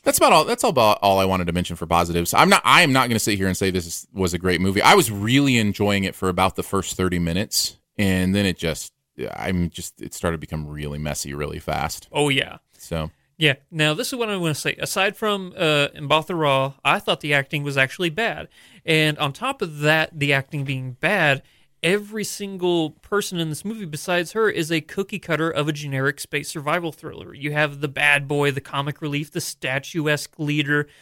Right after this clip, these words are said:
Speaker 2: the genius, the religious, and then the untrusty one. And it's so basic and predictable that it takes away from the uniqueness of not only the movie, but the Cloverfield films.
Speaker 1: Interesting.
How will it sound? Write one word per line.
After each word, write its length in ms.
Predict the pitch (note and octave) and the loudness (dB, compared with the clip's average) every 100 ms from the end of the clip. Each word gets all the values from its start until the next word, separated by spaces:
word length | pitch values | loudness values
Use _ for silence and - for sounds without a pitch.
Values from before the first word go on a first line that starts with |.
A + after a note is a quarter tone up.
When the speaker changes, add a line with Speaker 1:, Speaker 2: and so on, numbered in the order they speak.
| _ _ | _ _
Speaker 2:
the 80 | D#3+ | -2
genius, 540 | D3+ D3 D#3 D#3+ D#3 - | -2 0 -2 0 -2 -2
the 100 | D3 | -2
religious, 560 | D3 C#3+ C#3 C#3+ C3+ | 0 2 2 0 -4
and 120 | C#3 C3+ | -2 -2
then 100 | C#3 | 0
the 180 | C3+ - | -2 -4
untrusty 840 | D3 C3+ - C#3+ C3+ - D#3+ B2+ | -6 -6 -8 -6 -6 -6 -8 -14
one. 460 | B2+ B2 A#2+ A2+ - - - _ - | -12 -12 -12 -14 -20 -20 -20 _ -2
And 300 | E3+ E3 - | 0 0 0
it's 220 | E3 - | -6 -6
so 300 | - G#3 G#3+ | -4 2 2
basic 520 | E3+ F3 F3 F#3 - | 2 2 2 0 -8
and 100 | G3 | -10
predictable 880 | - E3+ C#3 F#3 - G#3 E3 D#3+ D#3+ | -6 -8 -2 -4 -4 -8 -4 -2 -2
that 340 | D3+ D3+ D3 D#3 | -2 2 2 0
it 140 | D#3 - | -6 -10
takes 400 | - D#3+ - - | -10 -10 -8 -10
away 380 | D3+ D3 F3 | -4 -2 -2
from 400 | F#3 D#3 D#3+ E3 | -4 -4 -4 -2
the 100 | D3+ | -4
uniqueness 800 | D3+ D3+ D#3 D#3 G#3+ - E3 D3+ | -4 -4 -4 -4 -6 -4 -4 -4
of 300 | - D#3 D#3 | -4 0 0
not 200 | D3 D#3 F3 | 0 -2 -2
only 180 | E3+ D3 | -2 -4
the 80 | |
movie, 300 | D3 G3+ G#3+ | -4 -4 -6
but 180 | D#3 D#3 | -4 -4
the 80 | E3 | -6
Cloverfield 1000 | - - D#3 G#3+ E3+ - D#3 A2 F#2+ - _ _ _ _ _ | -8 0 2 2 -2 -4 -8 -8 -10 -16 _ _ _ _ _
films. 580 | - - - - - - _ - | -16 -14 -14 -16 -20 -20 _ 0
Speaker 1:
Interesting. 680 | B2 - B2 - G2+ G2 | 0 0 -2 0 -2 -2